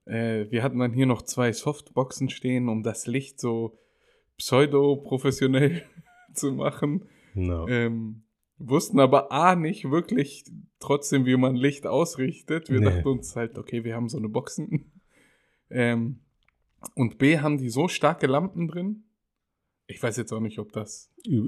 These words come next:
Speaker 2: überlichtet oder überblendet oder irgendwie sowas, ne?
Speaker 1: Nee, äh, die Lampen brummen.
Speaker 2: Ach so.
Speaker 1: Ähm, wir hören das wahrscheinlich nicht.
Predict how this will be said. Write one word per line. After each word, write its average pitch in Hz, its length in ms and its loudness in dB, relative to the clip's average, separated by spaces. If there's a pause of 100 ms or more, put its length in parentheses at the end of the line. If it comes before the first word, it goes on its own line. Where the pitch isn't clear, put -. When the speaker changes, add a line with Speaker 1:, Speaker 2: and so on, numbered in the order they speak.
Speaker 2:
überlichtet 104 440 4
oder 95 100 2
überblendet 92 460 0
oder 92 120 -6
irgendwie 87 220 -6
sowas, 87 220 -6
ne? - 80 -2
Speaker 1:
Nee, 139 220 2
äh, 120 260 -2
die 127 140 -6
Lampen 139 380 0
brummen. 127 420 -4 (280)
Speaker 2:
Ach 95 100 -4
so. 85 300 -6 (360)
Speaker 1:
Ähm, 113 600 -2 (320)
wir 123 500 2
hören 139 180 4
das 151 220 0
wahrscheinlich 143 400 -2
nicht. 170 260 -8